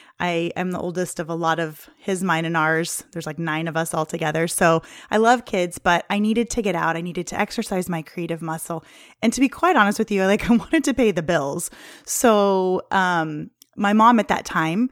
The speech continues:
had just gone through a divorce with my stepdad and they sold their business. So my mom was at this place in her life where she was saying, "Okay, I'm in my forties now. I need to start a new life." And I was saying, "Hey, I need to change my life up. I need to,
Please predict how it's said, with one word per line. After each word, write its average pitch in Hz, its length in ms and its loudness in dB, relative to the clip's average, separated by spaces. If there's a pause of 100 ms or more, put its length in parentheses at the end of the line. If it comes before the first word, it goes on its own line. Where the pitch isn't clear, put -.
(140)
had 196 160 -6
just - 220 -4
gone 175 180 -4
through 175 160 -4
a 165 60 -2
divorce 165 360 -8
with 160 140 -12
my 160 80 -8
stepdad 165 480 -10
and 160 140 -6
they 160 80 -6
sold 180 260 -2
their 165 140 -2
business. - 520 -6 (300)
So 180 460 2
my 196 100 0
mom 233 300 6
was 240 140 2
at 208 100 -4
this 170 160 -8
place 160 260 -4
in 160 120 -4
her 165 260 -2
life 151 400 -4
where 151 520 -6
she - 240 -10
was 156 140 -6
saying, 170 220 -8
"Okay, 330 260 -4
I'm 208 260 2
in 180 140 -2
my 170 160 -4
forties 254 480 -2
now. 294 120 2
I 302 100 2
need 202 160 -2
to 170 80 -10
start - 340 -10
a 180 80 -6
new 165 220 -6
life." 233 480 -2 (520)
And 185 520 0
I 190 160 4
was 208 180 0
saying, 180 360 -4
"Hey, 214 280 -4
I 185 200 -4
need 196 260 -2
to - 160 -10
change 240 400 2
my 170 160 2
life 160 320 -2
up. 160 180 0
I 160 80 -2
need 160 240 -8
to, 151 300 -10